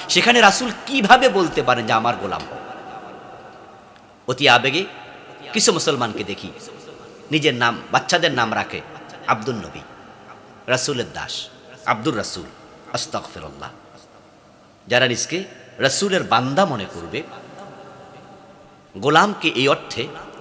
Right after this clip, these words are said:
তারা বড় রেড সিগন্যালে পড়ে আছে। তাদেরকে সতর্ক করছি আমরা মুসলিম ভাই হিসাবে। আল মুমিন মিরআতুন লি আখিহি, মুমিন মুমিনের আয়না।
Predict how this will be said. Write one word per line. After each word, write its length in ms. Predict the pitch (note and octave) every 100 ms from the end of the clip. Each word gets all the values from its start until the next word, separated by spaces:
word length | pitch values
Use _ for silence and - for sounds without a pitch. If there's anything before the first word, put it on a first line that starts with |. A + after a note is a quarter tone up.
| - - - - - - - - - -
তারা 340 | G#2 G2+ F2 - - - - -
বড় 160 | A2 G2+ D#2+ - - - G#2
রেড 180 | C#3+
সিগন্যালে 480 | - - A2 F#2+ D#2+ D#2
পড়ে 160 | D#2
আছে। 240 | C#2+ - - - - - - - - - - - - - - - -
তাদেরকে 300 | A#2 A#2+ A#2
সতর্ক 340 | A#2 C#3 C3
করছি 320 | B2 F#2+ -
আমরা 280 | E2 D2+ C#2+ - - - - - -
মুসলিম 280 | F3+ - G#3
ভাই 120 | B2
হিসাবে। 380 | D#2+ D2+ - - - - - - - - - - - - - _ _ - -
আল 120 | A#2+
মুমিন 280 | C3+ D#3+ F#3+ - - -
মিরআতুন 400 | G#3+ F3 F3 C#3
লি 180 | F#2
আখিহি, 400 | E2+ - E2 - - -
মুমিন 260 | C3+ C3
মুমিনের 360 | A2 G2 F2+ D#2
আয়না। 240 | D2 C#2